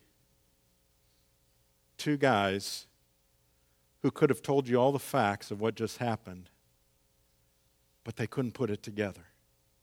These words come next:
They, they couldn't figure out what they had just been through and,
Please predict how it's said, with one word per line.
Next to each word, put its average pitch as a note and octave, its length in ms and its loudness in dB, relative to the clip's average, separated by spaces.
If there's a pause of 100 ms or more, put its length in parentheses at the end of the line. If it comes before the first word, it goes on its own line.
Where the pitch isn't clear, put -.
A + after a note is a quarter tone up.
(720)
They, B2+ 100 4 (280)
they C3+ 100 6
couldn't F#3+ 340 8
figure D3+ 480 4
out C#3 600 8 (960)
what D#3+ 380 8
they D#3 160 10
had C3 240 4
just D3+ 540 4
been D3+ 260 8
through C3+ 340 6
and, B2+ 320 2